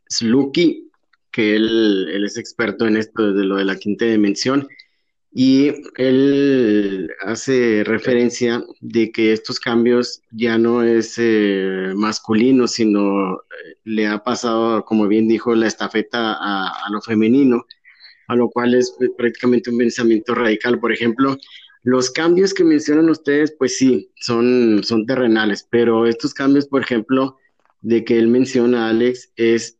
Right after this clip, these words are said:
eh, de cooperación, intuición, sensibilidad, empatía, coordinación, administración. Esto genera un círculo de unificación,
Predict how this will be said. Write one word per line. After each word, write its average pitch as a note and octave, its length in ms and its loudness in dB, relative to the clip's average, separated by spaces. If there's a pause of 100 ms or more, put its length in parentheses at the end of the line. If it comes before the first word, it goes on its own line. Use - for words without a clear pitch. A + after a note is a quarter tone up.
eh, B2+ 180 -4
de A2+ 500 -2
cooperación, A#2+ 960 -2 (280)
intuición, A#2+ 1040 0 (140)
sensibilidad, A2 1120 0 (440)
empatía, B2 760 0 (500)
coordinación, A2+ 1120 0 (320)
administración. A2 1160 0 (460)
Esto C#3 260 -2
genera C3+ 340 2
un C#3 120 2
círculo C3+ 760 0
de B2+ 200 0
unificación, A2+ 1300 0